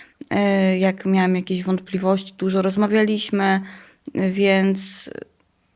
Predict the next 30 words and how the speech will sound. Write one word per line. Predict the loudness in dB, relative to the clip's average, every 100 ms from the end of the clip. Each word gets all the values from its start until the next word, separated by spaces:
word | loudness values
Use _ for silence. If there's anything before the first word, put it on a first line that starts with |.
| _ _ _ 4
no, | 8
mogłam. | 8 8 6 4
Też | 2 2
jak, | 0 0
a, | 0 2
jak | 2 0
szłam | -4 0 0 2
do | 0
liceum, | 0 4 4 6
no | 2 -2
to | -2
wiadomo, | -2 -2 -2 0
ja | 0 0
nie, | 0 -2 -4 -12 -8 2
nie | 4
jeździłam | 4 4 4 4
tak | 0 -6
po | -8
Warszawie | -4 -4 -2 2 2 0 -2
jeszcze, | -2 -4 0 0 0 -6 -4 -2
no |
to | 2 2 2
ze | 2
mną | 0
pojechał, | 0 2 2 2 2 2 2
odprowadzał | -2 -4 2 4 4 2 2
mnie, | 0 -2
później | -6 -2 -2
mnie | 0 -2
odbierał, | -4 -4 -2 -2